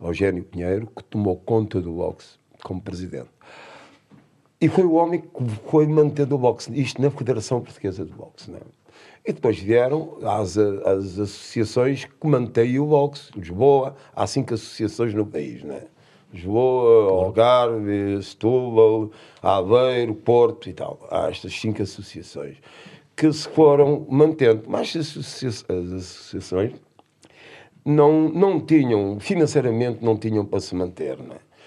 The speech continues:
Speaker 1: Porque antigamente ainda forneciam algumas coisas aos clubes, depois deixaram de fornecer, não é? E o material de boxe é caro.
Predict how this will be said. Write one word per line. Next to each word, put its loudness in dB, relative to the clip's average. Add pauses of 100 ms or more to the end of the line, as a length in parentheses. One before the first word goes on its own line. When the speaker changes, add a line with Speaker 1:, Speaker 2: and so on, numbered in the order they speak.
(120)
Speaker 1:
Porque -2
antigamente 0
ainda -2
forneciam -2
algumas -4
coisas -6
aos -4
clubes, -4 (280)
depois -6
deixaram -2
de -14
fornecer, -8 (240)
não -2
é? -6 (800)
E -6
o -2
material 0
de -14
boxe -4
é -6
caro. -8